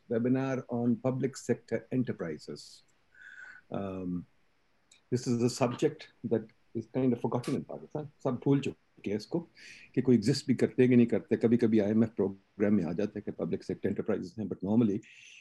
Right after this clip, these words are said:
we forget, and especially the civil society doesn't seem to remember कि public sector enterprises हैं। और, uh, रिसर्च में तो बिल्कुल नहीं है, because I do, I've hardly seen any papers on public sector enterprises।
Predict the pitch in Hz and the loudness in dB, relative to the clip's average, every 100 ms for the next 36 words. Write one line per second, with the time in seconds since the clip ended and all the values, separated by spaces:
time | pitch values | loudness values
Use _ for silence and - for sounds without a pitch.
0 | _ 110 117 - 73 76 - - - 101 | _ 0 0 0 -4 -4 -6 -16 -8 -6
1 | 101 - 123 - 110 107 92 - _ _ | -6 -2 -2 2 4 6 4 -4 _ _
2 | _ _ _ _ 104 101 - 135 123 110 | _ _ _ _ 2 2 2 0 0 -2
3 | 101 90 95 90 90 95 95 82 82 87 | 0 -2 -2 -4 -2 -2 -2 -4 -4 -4
4 | 98 104 98 87 78 80 - 85 82 - | 0 0 -2 -4 -6 -6 -8 -8 -6 -6
5 | - 101 101 104 117 113 - _ - _ | -2 0 0 -2 0 -2 -4 _ -20 _
6 | _ - 87 92 87 90 82 - 107 131 | _ -6 -4 -2 -4 -6 -6 -2 0 4
7 | 143 113 117 - 117 117 87 78 80 95 | 4 4 0 0 0 2 -2 -2 -4 -4
8 | 90 - 87 90 - - 110 101 139 143 | -4 -2 -4 -4 -6 -8 -10 -4 -2 0
9 | 139 117 110 104 98 92 90 80 - 80 | 2 0 0 0 0 -2 -4 -4 -4 -6
10 | - _ _ _ _ _ _ _ 92 95 | -8 _ _ _ _ _ _ _ -8 -6
11 | 85 82 87 - - 85 85 82 78 76 | -6 -6 -8 -10 -8 -8 -8 -10 -10 -10
12 | 76 - | -10 -16